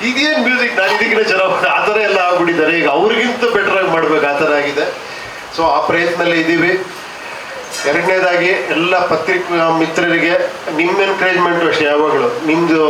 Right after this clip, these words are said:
ಏನೋ ಇನ್ನೊಂದ್ ಥರ ಇದ್ದದ್ದು actually. ಏನಂದ್ರೆ ಒಂದೊಂದು ಕ್ವಶನ್, "ಏನ್ ಸರ್ ಹೆಂಗಿರುತ್ತೆ ಈ ಸತಿ?" ನಮ್ಮನ್ನ ಟೆಸ್ಟ್ ಮಾಡ್ತಾನೆ ಇರ್ತೀರಾ. ನೋಡೋಣ ಈ ಸತಿ ಆ ಟೆಸ್ಟಲ್ಲಿ ನಾವು ಪಾಸ್ ಆಗ್ತೀವ ಅಂತ ಆ ಕಾನ್ಫಿಡೆನ್ಸ್ ಇದೆ.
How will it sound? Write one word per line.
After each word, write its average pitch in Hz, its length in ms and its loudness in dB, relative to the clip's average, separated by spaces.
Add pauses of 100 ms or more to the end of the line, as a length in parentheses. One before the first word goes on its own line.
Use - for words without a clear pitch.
(540)
ಏನೋ 160 200 2
ಇನ್ನೊಂದ್ 175 380 2
ಥರ 180 80 2
ಇದ್ದದ್ದು 156 520 2
actually. 139 380 0 (640)
ಏನಂದ್ರೆ 190 240 2
ಒಂದೊಂದು 180 300 2
ಕ್ವಶನ್, 190 400 2
"ಏನ್ 175 140 0
ಸರ್ 175 280 0
ಹೆಂಗಿರುತ್ತೆ 170 460 -2
ಈ 165 40 -2
ಸತಿ?" 147 260 -2 (1500)
ನಮ್ಮನ್ನ 165 340 2 (100)
ಟೆಸ್ಟ್ 165 260 0
ಮಾಡ್ತಾನೆ 170 460 2
ಇರ್ತೀರಾ. 160 520 0 (200)
ನೋಡೋಣ 165 320 2
ಈ 147 140 2
ಸತಿ 156 300 0
ಆ 143 140 2
ಟೆಸ್ಟಲ್ಲಿ 147 380 0
ನಾವು 139 140 0
ಪಾಸ್ 147 220 0
ಆಗ್ತೀವ 151 360 0
ಅಂತ 139 180 0
ಆ 139 160 2
ಕಾನ್ಫಿಡೆನ್ಸ್ 143 580 0
ಇದೆ. 165 260 0